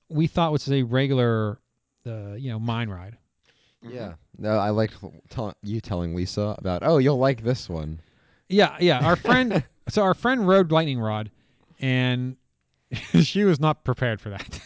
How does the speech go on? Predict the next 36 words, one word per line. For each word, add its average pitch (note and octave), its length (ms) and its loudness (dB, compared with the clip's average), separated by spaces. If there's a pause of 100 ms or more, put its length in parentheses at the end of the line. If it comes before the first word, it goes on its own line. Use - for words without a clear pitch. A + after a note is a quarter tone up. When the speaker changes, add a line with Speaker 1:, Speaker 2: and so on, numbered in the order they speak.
(280)
Speaker 1:
<laughs> G3+ 120 2 (300)
Apparently, A#3+ 280 2
she A#3 140 -2
doesn't F3+ 340 2
ride B2+ 280 0
coasters, A2+ 360 -4
so B2 120 0
putting G3+ 240 0
her F3 60 2
on D#3+ 100 2
an D3 40 -4
R C#3 140 -2
M C3 140 -2
C C3 160 -2
probably C#3+ 180 2
wasn't C3+ 220 0
the C3+ 80 -4
best C3 300 -4
idea C3 460 0 (420)
right A#2+ 120 0
out B2+ 100 2
of C#3+ 40 0
the D3+ 80 -2
gate. B2+ 300 0
Speaker 2:
Good A#3+ 120 -2
introduction, F3+ 720 -2
Speaker 1:
Yeah. G#3+ 140 2
Speaker 2:
right? F3 160 -2
I G3+ 60 -12
mean, G3+ 140 -10
it's - 180 -20 (180)
Speaker 1:
Yeah, E3 160 0
it's F#3 120 -4
a A#3 60 0
good F3 160 2
introduction. E3+ 460 -2